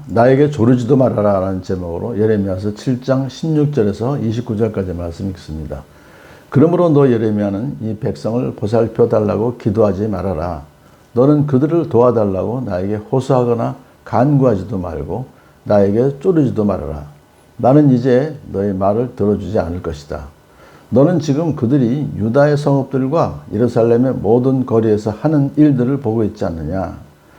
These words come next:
자식들은 땔감을 줍고 아버지들은 불을 피우고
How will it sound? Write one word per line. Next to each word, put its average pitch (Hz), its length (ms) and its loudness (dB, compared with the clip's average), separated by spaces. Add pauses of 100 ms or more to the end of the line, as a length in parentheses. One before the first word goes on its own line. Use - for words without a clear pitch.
(180)
자식들은 107 640 0
땔감을 110 460 2
줍고 110 560 -2 (280)
아버지들은 107 640 0
불을 147 320 2
피우고 - 460 -6